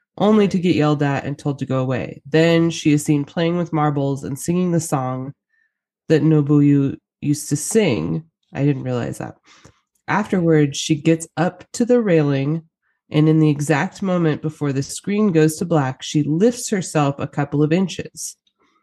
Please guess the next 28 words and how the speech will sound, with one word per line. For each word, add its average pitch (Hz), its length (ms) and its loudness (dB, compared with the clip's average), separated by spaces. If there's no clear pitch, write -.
Could 196 240 2
this 220 240 2
mean 165 280 4
she 160 220 0
intends 160 640 -2
to 190 100 -6
jump 147 400 -2
the 156 100 -2
railing? 175 580 -4
We 170 100 4
know 190 240 4
she 240 200 -2
used 220 260 -2
to 214 60 0
believe 170 360 2
her 165 120 0
mom 156 420 0
was 135 240 -4
good 143 600 0
because 156 300 0
she 160 180 2
bought 147 320 -2
her 147 140 -6
clothes, 151 600 2
but 160 120 2
after 175 340 -2
living 160 340 4
with 143 220 0